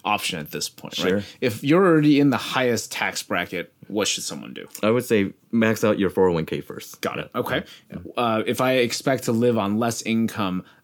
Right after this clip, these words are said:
Speaker 1: in the future?
Speaker 2: Then four oh one K is probably better still. Yeah.
Speaker 1: Got it.
Speaker 2: Mm-hmm.
Speaker 1: And then lastly, if I expect to live on more income,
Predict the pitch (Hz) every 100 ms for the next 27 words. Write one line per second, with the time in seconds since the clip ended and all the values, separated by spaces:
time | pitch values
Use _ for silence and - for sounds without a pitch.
0 | - 117 87 - 110 185 220 _ _ _
1 | _ 101 92 90 80 117 110 95 - 87
2 | - 85 76 67 64 - - - - -
3 | 82 104 - 82 85 107 107 117 117 -
4 | 110 98 123 113 - 120 107 107 107 107
5 | 95 90 92 101 92 95 92 - 82 69